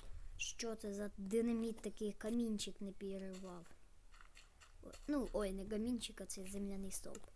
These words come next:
Так, тепер починаємо будівництво. Для цього нам знадобиться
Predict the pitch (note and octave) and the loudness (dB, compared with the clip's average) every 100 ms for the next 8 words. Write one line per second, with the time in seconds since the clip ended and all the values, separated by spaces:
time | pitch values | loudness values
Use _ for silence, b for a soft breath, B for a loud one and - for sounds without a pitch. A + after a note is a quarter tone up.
0 | B B B B B B B - - - | B B B B B B B -10 -8 -8
1 | - - - A#3 G#3 B3+ E4+ F#4 - F4 | -8 2 4 6 4 4 4 4 4 2
2 | E4+ E4 F4 E4 D#4 B3+ C4 C4+ G#3+ G3 | 4 6 8 6 6 6 6 6 4 4
3 | - G#3 G#3 A3 B3+ D#4 D#4+ D4 C4 A#3+ | 2 0 0 0 0 0 2 0 0 -2
4 | A3 G#3+ A#3+ B3+ - A#3 G#3+ G3+ | -2 0 0 0 0 0 -2 -4